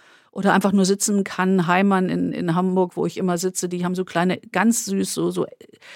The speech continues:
Und da sitzt dann auch jemand, der für dieses Fach, in dem man da gerade sitzt, zuständig ist, die da wirklich sitzt und sich freut, dass man eine Frage stellt. Also es ist vollkommen, äh, es ist entzückend. Äh, es gibt natürlich tolle Buchhandlungen, die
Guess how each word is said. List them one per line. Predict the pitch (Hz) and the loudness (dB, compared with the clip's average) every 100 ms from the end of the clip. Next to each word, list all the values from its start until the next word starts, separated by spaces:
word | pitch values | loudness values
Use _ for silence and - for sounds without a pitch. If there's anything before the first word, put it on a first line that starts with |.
| - | 0
Und | 202 | 2
da | 196 | 4
sitzt | 220 240 - | 2 0 0
dann | 208 | -2
auch | 190 | -2
jemand, | - 208 202 | 0 2 2
der | 196 | 2
für | - 196 | 0 0
dieses | 190 190 - | 0 -2 0
Fach, | 208 - | 0 0
in | 196 | -2
dem | 196 202 | 0 2
man | 190 | 2
da | 185 | 0
gerade | - 180 | 0 -2
sitzt, | 185 202 - | -2 -4 -4
zuständig | - 247 - 208 196 | -2 0 0 0 0
ist, | 214 - | -2 -2
die | 196 185 - - - | -4 -4 -8 -6 0
da | 190 | 2
wirklich | 226 233 - | 4 2 2
sitzt | 233 - | 0 0
und | 208 | 0
sich | 202 | 0
freut, | - 214 233 | 4 4 4
dass | 214 | 0
man | 208 | 0
eine | |
Frage | 202 - 233 254 | 0 2 4 4
stellt. | - 220 220 | 2 2 2
Also | 220 226 | 2 2
es | 202 | 0
ist | 247 - - | -2 -4 -4
vollkommen, | - 285 269 226 220 214 - | -2 -2 0 -2 0 -2 -2
äh, | 202 | -6
es | 185 | -4
ist | |
entzückend. | 196 - 262 294 294 _ _ _ _ _ - | -4 -4 -2 -2 -2 _ _ _ _ _ -6
Äh, | 196 | 0
es | - - | 0 -2
gibt | - - | -8 -4
natürlich | 190 190 | 0 0
tolle | - 185 185 | 4 4 2
Buchhandlungen, | 190 170 185 160 165 | -2 -2 -2 0 0
die | 165 170 160 | 0 -2 -4